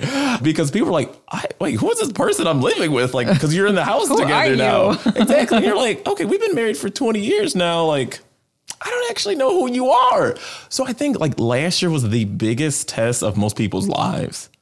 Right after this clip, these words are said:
Speaker 1: and who you come out to be this year is who you really are.
Speaker 2: Mm-hmm.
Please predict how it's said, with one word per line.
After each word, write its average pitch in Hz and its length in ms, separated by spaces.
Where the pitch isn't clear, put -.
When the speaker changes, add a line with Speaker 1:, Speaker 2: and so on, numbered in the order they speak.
Speaker 1:
and 127 140
who 160 360
you 175 220
come 147 200
out 147 200
to 139 80
be 123 120
this 120 360
year 98 420
is 117 120
who 127 120
you 110 180
really 98 240
are. 123 400
Speaker 2:
Mm-hmm. 170 360